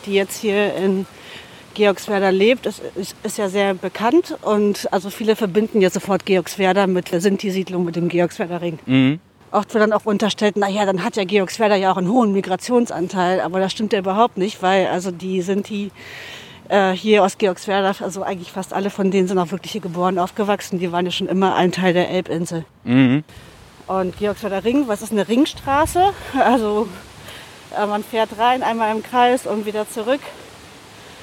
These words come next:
Speaker 1: Äh, ja, ist bis heute auf jeden Fall ein sehr wichtiger Teil von Georgswerda und gehört einfach dazu.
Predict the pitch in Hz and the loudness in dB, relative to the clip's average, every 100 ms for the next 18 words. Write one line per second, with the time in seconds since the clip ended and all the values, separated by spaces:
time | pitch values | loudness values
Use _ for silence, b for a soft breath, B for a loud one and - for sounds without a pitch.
0 | B B B - - - 202 202 208 208 | B B B -20 -20 -4 2 4 4 4
1 | 220 190 - 214 - 214 208 208 185 208 | 2 2 -4 -8 -2 2 2 2 -2 -2
2 | 202 190 202 196 - 190 190 180 185 196 | -2 0 -2 0 0 0 0 0 2 4
3 | 190 175 190 - 208 190 175 - 196 185 | 4 4 0 -2 -4 -2 -4 -4 -2 -2
4 | 180 185 180 175 185 180 - 180 180 185 | 0 2 2 2 2 2 -2 -2 0 2
5 | 175 180 180 175 170 170 - 175 175 - | 2 2 -2 -2 -4 -4 -4 -6 -6 -8
6 | 170 | -8